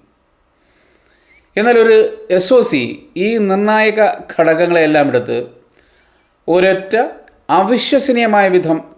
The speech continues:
കാര്യക്ഷമമായ പാക്കേജിലേക്ക് സംയോജിപ്പിക്കുന്നു. അതുകൊണ്ട് നമ്മളൊരു Snapdragon പ്രോസസ്സറിനെ കുറിച്ച് ചർച്ച ചെയ്യുമ്പോൾ സി പി യുവിനെ കുറിച്ച് മാത്രമല്ല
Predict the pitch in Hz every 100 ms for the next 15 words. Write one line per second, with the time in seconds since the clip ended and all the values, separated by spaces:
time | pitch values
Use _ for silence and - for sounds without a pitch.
0 | _ 226 185 214 240 240 - 202 180 160
1 | 147 - 143 143 165 147 135 123 120 123
2 | 113 101 92 98 107 - _ _ _ _
3 | _ _ _ _ _ - 175 320 - 185
4 | - - _ _ _ _ - 160 202 196
5 | 180 170 165 - 170 190 196 220 220 214
6 | 175 170 170 170 175 156 151 151 147 131
7 | 151 139 107 104 - _ _ - - 240
8 | 262 277 262 214 214 180 160 170 175 147
9 | 147